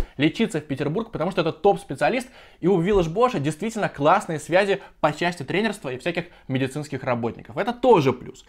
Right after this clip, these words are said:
Дальше. Эмоции Виллаш-Боша. Помните, как он, когда рвал Ц С К в России, он вот так праздновал, показывал Пончику Слуцкому, что все, я тебя снова поимел,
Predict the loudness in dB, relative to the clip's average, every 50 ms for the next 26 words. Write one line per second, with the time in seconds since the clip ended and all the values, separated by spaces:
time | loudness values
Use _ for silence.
0 | -20 -20 -20 -10 _ 2 4 6 6 6 4 4 0 -2 -10 -8 0 4 6 8
1 | 10 10 10 10 8 6 4 2 2 4 4 2 2 0 -2 -4 -2 0 0 0
2 | 0 -2 -2 0 2 2 2 0 -2 -2 -4 -2 0 0 -2 -2 -2 0 0 2
3 | 2 4 6 6 6 6 4 2 -2 -6 -6 -6 0 4 4 4 6 4 0 -2
4 | -6 -8 -6 -4 -4 -4 -6 -10 -4 0 0 2 4 2 2 0 2 4 6 6
5 | 8 8 8 6 6 4 2 2 4 4 2 2 4 6 6 6 6 6 4 2
6 | 2 2 2 4 4 4 4 2 0 -2 -2 -2 0 2 4 4 4 4 4 -4
7 | -8 -6 -6 -6 -6 -4 -2 2 2 4 4 2 0 -2 -4 -4 -4 -4 2 4
8 | 4 4 6 4 2 4 4 2 4 4 2 2 2 0